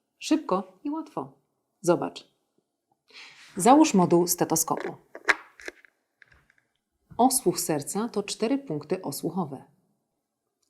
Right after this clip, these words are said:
Proszę zwróć uwagę, że pierwszy punkt znajduje się po prawej stronie klatki piersiowej.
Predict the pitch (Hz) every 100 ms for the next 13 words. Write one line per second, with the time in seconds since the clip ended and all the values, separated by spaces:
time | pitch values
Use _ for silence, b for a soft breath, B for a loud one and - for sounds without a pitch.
0 | _ - 175 - 190 226 180 180 254 269
1 | 160 147 139 185 180 170 - 240 277 -
2 | 175 - 147 151 - 180 175 185 185 196
3 | - - 233 262 269 - 156 156 156 147
4 | - 156 175 - 156 127 -